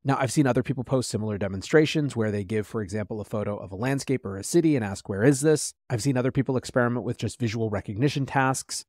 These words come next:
asking what type of an animal is in a shot, for example. And so far, at least, Chat G P T with Vision seems to perform that pretty well. Now, especially with the integration into the mobile app,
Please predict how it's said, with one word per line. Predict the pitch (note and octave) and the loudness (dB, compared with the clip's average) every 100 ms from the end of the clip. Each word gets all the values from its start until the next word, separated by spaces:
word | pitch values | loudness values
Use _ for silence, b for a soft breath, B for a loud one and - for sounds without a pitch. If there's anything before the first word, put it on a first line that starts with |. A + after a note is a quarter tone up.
| - | 0
asking | B2+ - B2+ | 0 0 0
what | B2+ - | 0 0
type | B2+ | -2
of | G2 | -2
an | G2+ | 0
animal | A#2 C#3+ C#3+ | 2 4 4
is | C3 | 2
in | C#3 | 0
a | |
shot, | C3 C#3+ C3+ | 2 4 4
for | - D3 | 4 2
example. | C3+ C#3+ C3 C#3+ C#3 - - | 4 4 4 2 -4 -4 0
And | C#3+ | 2
so | - A#3+ | 8 8
far, | - E3+ D3 | 10 10 8
at | B2+ | 8
least, | C#3+ - | 2 4
Chat | B2 A#2 | 2 2
G | B2+ | -2
P | A#2+ | -2
T | B2 | -2
with | A#2 | 0
Vision | F3 D#3+ D3+ | 2 2 2
seems | C#3+ D#3+ C#3 | 2 2 2
to | A2+ | 0
perform | B2 G#3 G#3 | 2 4 6
that | D#3 D3+ | 4 2
pretty | - F#2+ | -2 -4
well. | F2 B2 G2+ - _ _ - | 0 2 0 -4 _ _ -4
Now, | C3 - | -2 -2
especially | C#3+ - - G#3 - B3+ A#3 | -4 -2 2 2 2 -2 0
with | F3 C3 D3 - | 0 2 2 0
the | - C#3+ | -2 0
integration | - C#3 D3 A#2+ A#2+ A#2 C3+ | 0 -2 0 0 0 0 -2
into | C3 B2 - | -4 -6 -4
the | A#2 G2+ | -4 -2
mobile | G#2 D3 C#3+ A2+ | 4 4 4 2
app, | F#2+ F#2+ | 0 -4